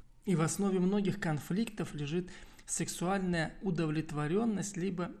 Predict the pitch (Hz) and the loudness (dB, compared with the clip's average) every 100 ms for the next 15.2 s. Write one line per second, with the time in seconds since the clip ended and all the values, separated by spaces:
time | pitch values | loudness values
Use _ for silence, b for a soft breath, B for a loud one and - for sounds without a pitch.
0 | - 165 190 208 190 - 151 147 139 139 | 0 4 6 6 4 -2 -2 0 -2 -2
1 | 147 143 185 196 160 - - - - 190 | -2 0 0 -2 -4 -6 -14 -4 0 2
2 | 135 156 175 143 135 123 131 131 - - | 2 0 0 0 -2 -4 -4 -4 -8 -10
3 | B B 165 208 220 - 160 156 156 135 | B B 0 0 0 -2 -2 -2 -2 -2
4 | 190 180 160 - 151 - 147 - 147 165 | 0 0 -2 -4 -6 -4 -6 -4 -4 -4
5 | 147 135 120 165 160 139 - - - - | -2 -4 -4 -6 -4 -6 -10 -20 -20 -20
6 | - - 190 170 180 185 208 180 170 185 | -20 0 4 4 6 6 6 4 4 2
7 | 180 165 196 185 B B 170 - 196 208 | 2 0 0 -2 B B -2 0 6 6
8 | 202 202 170 143 - 185 185 B B B | 6 2 2 0 0 0 0 B B B
9 | 165 165 151 - 180 196 202 175 151 160 | 0 0 0 0 2 2 2 -2 0 0
10 | 160 226 240 208 180 165 147 147 151 127 | 2 4 6 6 6 4 0 -2 0 -2
11 | B B 160 - 185 202 208 180 208 180 | B B -6 0 4 6 6 6 4 4
12 | 180 B B B B - - - - 180 | 2 B B B B -18 -20 -20 -2 6
13 | 196 240 254 - 180 165 175 - 208 196 | 8 10 10 8 6 4 4 2 4 6
14 | 185 - 175 170 170 - - 262 262 220 | 6 4 0 0 0 2 2 4 4 4
15 | 170 | 4